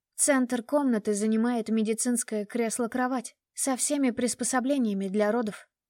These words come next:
Около него по правой стороне растянулись все экраны и кнопки, а также инструменты. Рядом парочка прозрачных кроваток для наших малышей. Эта палата заранее ожидала и была подготовлена по срокам для нас.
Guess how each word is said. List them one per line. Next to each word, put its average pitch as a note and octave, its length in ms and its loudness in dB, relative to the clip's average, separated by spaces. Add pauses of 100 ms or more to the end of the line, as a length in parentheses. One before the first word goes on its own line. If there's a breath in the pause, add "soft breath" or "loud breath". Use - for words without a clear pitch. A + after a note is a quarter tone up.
(640)
Около B3 360 2
него A#3+ 300 2
по G3+ 160 -2
правой G#3 300 -4
стороне A3 440 0
растянулись G#3 640 -2
все A3+ 320 0
экраны A#3 480 0
и - 20 -6
кнопки, G#3+ 540 -4 (200)
а A#3 180 -2
также C#4 320 -2
инструменты. G#3+ 720 -2 (840)
Рядом A#3 480 2
парочка A3 520 -2
прозрачных G#3+ 680 -2
кроваток B3 640 -2 (120)
для A#3 240 2
наших G#3 340 -4
малышей. A3+ 540 -2 (840)
Эта C4+ 280 -2
палата C4+ 480 0
заранее A#3+ 500 0
ожидала G#3 480 -2
и F#3 80 -6
была G3 300 -2
подготовлена G#3+ 720 -2
по G#3+ 140 -6
срокам A#3+ 440 -4
для G#3+ 220 0
нас. A3+ 260 -4